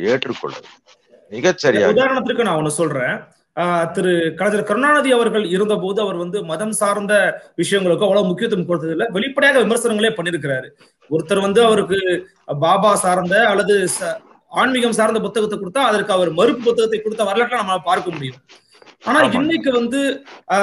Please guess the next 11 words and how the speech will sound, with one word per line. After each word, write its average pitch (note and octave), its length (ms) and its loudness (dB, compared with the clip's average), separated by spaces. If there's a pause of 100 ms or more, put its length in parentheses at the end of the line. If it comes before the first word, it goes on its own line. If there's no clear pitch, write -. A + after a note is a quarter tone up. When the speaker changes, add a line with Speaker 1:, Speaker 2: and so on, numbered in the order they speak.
Speaker 2:
திரு, G3+ 280 2 (260)
அ, E3+ 80 2
ஸ்டாலின் B3+ 420 0
அவர்கள் G#3 400 2
வந்து, F3+ 260 -2 (360)
"எங்கள் A#3 340 2
கட்சியிலேயே B3+ 680 -2 (440)
தொண்ணூறு C4+ 280 2
சதவீத B3+ 340 0
இந்துக்கள் A3 520 0
இருக்கிறாங்க, E3+ 440 0